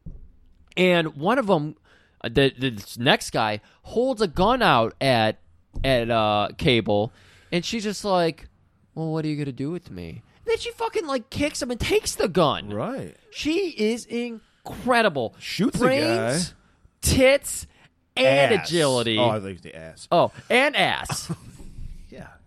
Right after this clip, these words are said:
Speaker 2: cakes. And she kills the dude, and then she gets the drop on, uh, Bruno, but our buddy Ferret, he, he's a rapist. He knows how to lurk.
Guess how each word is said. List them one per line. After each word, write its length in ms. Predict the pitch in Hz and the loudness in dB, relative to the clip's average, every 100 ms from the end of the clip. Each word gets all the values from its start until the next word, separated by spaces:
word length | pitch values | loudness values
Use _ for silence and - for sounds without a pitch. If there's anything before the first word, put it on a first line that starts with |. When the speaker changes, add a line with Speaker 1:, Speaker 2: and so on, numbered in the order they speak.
| - | -18
Speaker 2:
cakes. 380 | 185 165 - - _ - - - - - _ _ | -14 -14 -16 -20 _ -10 0 0 0 -18 _ _
And 100 | 160 | -6
she 60 | - | -2
kills 340 | - 294 403 | 6 8 8
the 80 | 240 | 4
dude, 580 | 147 165 151 139 135 139 - - | 6 10 12 10 8 4 -4 -8
and 80 | 156 | -4
then 80 | 226 | -4
she 120 | 330 | -2
gets 220 | - - | -2 -2
the 100 | 175 | -6
drop 540 | 139 151 180 240 - | -4 2 4 4 4
on, 400 | 165 160 143 139 | 2 4 4 2
uh, 260 | 131 123 113 | 4 2 2
Bruno, 800 | 107 165 311 330 143 110 131 127 - - - - | 2 2 4 6 6 6 2 -6 -18 -20 -4 2
but 200 | 160 131 | 2 2
our 140 | 131 | -2
buddy 300 | 123 139 170 | 2 2 2
Ferret, 520 | - - 233 247 208 | 0 2 6 6 6
he, 120 | 131 - - | -2 -20 -20
he's 140 | - 233 | -12 0
a 20 | |
rapist. 440 | 240 254 - 127 | 2 2 -2 -4
He 80 | 156 | -4
knows 180 | 214 196 | -2 -2
how 80 | 190 | -2
to 80 | |
lurk. 480 | 151 175 139 73 _ | -2 -2 -4 -8 _